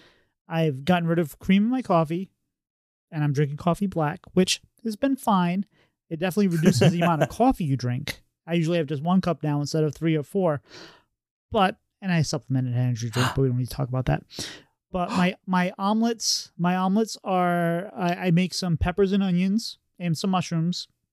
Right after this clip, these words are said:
Speaker 1: And I make them at the beginning of the week. I cut up a, a ham steak,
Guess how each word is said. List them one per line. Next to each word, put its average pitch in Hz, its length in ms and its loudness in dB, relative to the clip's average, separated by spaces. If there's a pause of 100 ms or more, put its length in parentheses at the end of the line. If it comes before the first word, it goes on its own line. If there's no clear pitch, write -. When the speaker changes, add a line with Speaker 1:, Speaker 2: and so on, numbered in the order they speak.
(720)
Speaker 1:
And 180 120 0
I 175 60 2
make 165 220 -2
them 180 120 2
at 175 60 0
the 160 80 -6
beginning 175 240 0
of 175 60 -2
the 175 60 -4
week. 170 220 -2
I 147 80 0
cut 156 160 -2
up 156 80 -2
a, 139 160 -2 (100)
a 160 360 0
ham 175 580 -2
steak, - 440 0